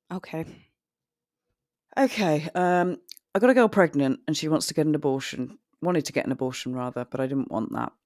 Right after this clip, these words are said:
Speaker 2: She ended up not getting one, but now she's not involved at all. We weren't in a serious relationship when she got pregnant, when she got pregnant. Um, she has never met her son.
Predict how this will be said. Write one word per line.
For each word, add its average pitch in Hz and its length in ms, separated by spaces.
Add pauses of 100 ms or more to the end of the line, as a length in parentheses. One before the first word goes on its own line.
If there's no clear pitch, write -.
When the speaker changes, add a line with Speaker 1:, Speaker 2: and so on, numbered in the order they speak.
(320)
Speaker 2:
She - 160
ended 226 180
up 214 140
not 170 240
getting 139 280
one, 123 380 (220)
but 113 100
now 131 160
she's 143 240
not 127 140
involved 107 480
at - 180
all. 82 180 (1700)
We 185 100
weren't 262 240
in 302 80
a 269 60
serious 202 440
relationship 151 540
when 127 100
she 135 200
got 123 200
pregnant, 123 420 (100)
when 139 120
she 156 380
got - 160
pregnant. 123 320 (720)
Um, 143 460 (420)
she - 140
has 165 120
never 185 240
met 160 220
her 147 160
son. 123 480